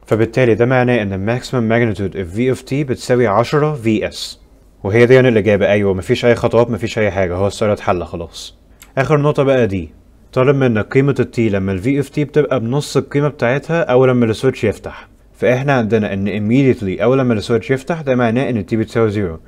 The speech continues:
وإحنا لسه جايبين ال V at T equal zero بالظبط دلوقتي، واللي هي طلعت معانا بمية وخمسين فولت، فده معناه إن نص قيمتها هي بخمسة وسبعين فولت، أو بنيجاتيف يعني عشان أنا مفيش ماجنتيود بمعنى أصح. فإحنا بكل بساطة هنحط E to the power negative thousand T لوحدها في طرف، وهيطلع معانا بالشكل دون في الآخر.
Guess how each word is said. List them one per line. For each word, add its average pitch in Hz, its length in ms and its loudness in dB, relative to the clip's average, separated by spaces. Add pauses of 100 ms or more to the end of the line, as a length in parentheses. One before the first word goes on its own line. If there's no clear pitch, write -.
(360)
وإحنا 139 200 0
لسه 147 260 2
جايبين 107 480 2
ال 98 140 -6
V 120 300 -2
at 117 80 0
T 131 300 0
equal 120 220 0
zero 120 40 0
بالظبط 113 540 0
دلوقتي، 90 460 -6 (400)
واللي 107 160 2
هي 131 80 6
طلعت 139 260 4
معانا 139 160 2
بمية 131 160 2
وخمسين 113 400 -2
فولت، 82 520 -10 (200)
فده 110 220 0
معناه 143 340 2
إن 107 80 0
نص 117 280 0
قيمتها 139 420 -2
هي 117 140 2
بخمسة 135 420 -4
وسبعين 120 400 -2
فولت، 82 480 -12 (180)
أو 101 80 0
بنيجاتيف 113 460 2
يعني 104 160 0
عشان 110 220 -4
أنا 107 120 -2
مفيش 104 280 -6
ماجنتيود 95 380 -2
بمعنى 90 240 -6
أصح. - 320 -18 (420)
فإحنا 123 260 0
بكل 131 220 0
بساطة 110 340 0
هنحط 131 380 -2
E 113 300 -2
to 98 80 -6
the 92 60 -8
power 107 400 2
negative 107 340 -2
thousand 98 460 -2
T - 20 -2
لوحدها 113 500 2
في - 100 -6
طرف، - 460 -10
وهيطلع 110 320 0
معانا 110 200 0
بالشكل 107 360 -2
دون 101 160 0
في 92 120 -10
الآخر. 80 300 -8